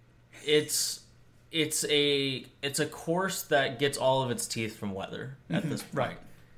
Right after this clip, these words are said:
Speaker 1: It is just not a course that scares anybody from a, what it actually demands of you if it doesn't have any,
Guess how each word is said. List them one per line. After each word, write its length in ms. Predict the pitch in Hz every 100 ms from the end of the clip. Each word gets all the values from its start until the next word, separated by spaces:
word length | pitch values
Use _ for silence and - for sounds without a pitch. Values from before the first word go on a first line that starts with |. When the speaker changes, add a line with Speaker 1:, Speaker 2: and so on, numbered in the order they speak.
| -
Speaker 1:
It 160 | - 127
is 220 | 135 120
just 280 | 131 127 -
not 220 | 127 120
a 60 | 123
course 420 | - 120 113 -
that 240 | 110 107
scares 460 | - - 110 107 107
anybody 560 | 107 104 101 101 101 98
from 260 | 113 104
a, 120 | 98
what 260 | 98 107 110
it 100 | 107
actually 540 | 104 101 - 107 101 - - - - -
demands 680 | 123 110 110 113 120 131 123
of 240 | 131 123
you 440 | 127 139 135 139 123
if 180 | 120 131
it 160 | -
doesn't 280 | 123 120 117
have 380 | 113 107 110 104
any, 540 | - 113 110 107 107